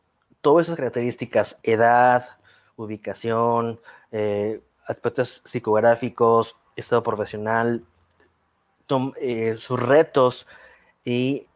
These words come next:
hay un punto que se me pasó, que es influencia y fuentes de información, es decir, dónde se informa. Esto es bien interesante, porque si conoces dónde se informan, dónde se entretienen, qué tipo de contenidos, qué tipo de plataformas, qué tipo de páginas,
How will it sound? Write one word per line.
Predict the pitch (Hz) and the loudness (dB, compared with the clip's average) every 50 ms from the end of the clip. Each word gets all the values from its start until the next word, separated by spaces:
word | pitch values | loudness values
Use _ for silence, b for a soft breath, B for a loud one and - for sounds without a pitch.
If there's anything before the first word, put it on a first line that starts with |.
| _ _ _ _ - | _ _ _ _ -2
hay | 127 143 143 147 | 0 2 2 2
un | 151 143 | 2 0
punto | 147 139 135 139 143 | 0 -2 -2 -2 -6
que | - 117 | -6 -6
se | 117 113 | -6 -6
me | 110 | -4
pasó, | 98 - 104 - 123 127 131 | -2 -2 -2 -2 -2 -4 -2
que | - 127 | -2 -4
es | 123 123 - | -6 -6 -8
influencia | - 135 120 110 - - 123 123 127 135 131 - | -10 -10 -10 -8 -4 -2 0 0 0 0 -2 -4
y | 143 | -4
fuentes | - - 113 110 123 113 110 | -2 -4 -4 -2 -2 -2 -2
de | 113 107 | -4 -6
información, | 98 - - 107 107 107 107 107 101 - - 123 117 117 | -8 -6 -6 -4 -4 -4 -4 -6 -6 -4 -4 -4 -4 -4
es | 92 117 113 - | -6 -8 -6 -4
decir, | 123 120 - - 123 123 127 107 | -4 -4 -4 -4 -6 -6 -6 -8
dónde | 113 110 110 - 135 135 131 131 127 139 135 | -14 -4 0 0 0 2 0 0 0 0 -2
se | 127 - 120 | -2 -4 -6
informa. | 110 107 107 - _ - 123 120 123 117 107 101 92 - _ _ _ _ _ _ _ _ _ _ _ _ - | -4 -4 -6 -8 _ 2 2 2 2 2 -2 -4 -6 -8 _ _ _ _ _ _ _ _ _ _ _ _ -12
Esto | 127 123 - 165 | -10 -2 0 0
es | 147 143 | 0 2
bien | 156 160 165 | 0 0 0
interesante, | 165 165 - 127 113 104 - 120 107 104 104 120 127 B B B B B B B B B _ | 0 0 0 0 0 0 -2 -4 -4 -4 -6 -8 -8 B B B B B B B B B _
porque | - 120 120 - 120 113 | -4 -2 -2 -2 -6 -6
si | - 131 120 | -6 -8 -4
conoces | - 131 135 151 165 - - 220 214 214 - - _ _ - | -4 -2 0 0 0 0 2 2 2 2 -2 -8 _ _ -10
dónde | 123 120 135 143 156 165 185 196 | -4 -2 -2 -2 0 -2 -4 -4
se | - - | -4 -4
informan, | 127 117 104 - - 131 131 143 143 139 143 156 156 - _ _ _ - b b b b b b b b _ _ - - _ _ _ _ _ _ | -6 -6 -8 -2 0 2 2 2 2 0 0 -2 -4 -8 _ _ _ -20 b b b b b b b b _ _ -20 -20 _ _ _ _ _ _
dónde | - 120 120 131 135 147 156 | -6 -2 0 0 2 2 0
se | - 139 | 0 -2
entretienen, | 120 110 - 110 101 - - 131 135 147 147 151 135 127 127 131 127 | -4 -4 -4 -4 -4 -2 0 2 2 2 2 2 0 0 0 -2 -4
qué | - - 131 | -4 -6 -6
tipo | 123 - 131 - - 139 | -4 -6 -6 -4 -2 0
de | 123 117 110 | 0 0 -2
contenidos, | - 107 101 98 104 101 110 131 147 156 143 143 139 123 - | -4 -6 -6 -4 -4 -4 -2 0 0 2 2 2 0 0 -2
qué | - 127 | -6 -6
tipo | - - 123 120 117 | -4 -4 -4 -4 -2
de | 107 - 107 | -2 -4 -4
plataformas, | - 107 104 - - 98 - - 127 135 143 143 139 131 127 123 120 - | -4 -4 -4 -2 -4 -4 0 2 2 2 2 2 0 0 0 -2 -4 -6
qué | - 123 | -8 -10
tipo | 110 - 123 - - 107 | -8 -8 -8 -6 -4 -4
de | 98 101 | -4 -2
páginas, | - - 131 135 - - 143 131 131 143 - B | 0 0 -2 0 -2 -4 -4 -2 -4 -4 -6 B